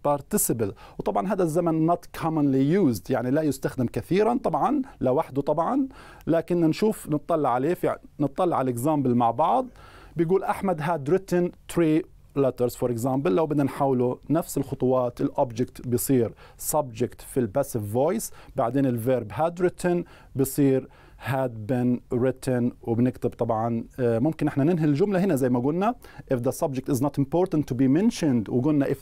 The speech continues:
the subject is unknown، غير معروف، ما لازم نقول by، أوكي؟ لكن ممكن أحيانًا ها by أحمد مثلًا، أوكي. One more tense، طبعًا في عنا اللي هو ال future simple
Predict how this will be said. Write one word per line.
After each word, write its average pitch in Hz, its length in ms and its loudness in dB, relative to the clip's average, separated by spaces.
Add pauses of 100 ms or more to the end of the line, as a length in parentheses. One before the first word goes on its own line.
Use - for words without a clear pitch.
the 127 80 0
subject 208 500 -2 (420)
is 170 100 4 (220)
unknown، 156 640 2
غير 170 220 2
معروف، 175 420 0
ما 220 120 2
لازم 156 340 2
نقول 135 380 2
by، 131 40 0
أوكي؟ 131 600 0 (280)
لكن 175 420 2
ممكن 220 440 -2
أحيانًا 170 400 0
ها 185 180 -4 (200)
by 156 200 0 (180)
أحمد 120 480 -2
مثلًا، 104 420 -4 (120)
أوكي. 180 240 -2 (560)
One 220 320 2
more 175 300 4 (300)
tense، 127 420 0
طبعًا 131 280 -2
في 156 140 -2
عنا 156 280 2
اللي 143 120 4
هو 139 220 2
ال 135 120 -2
future 190 400 0
simple 214 560 0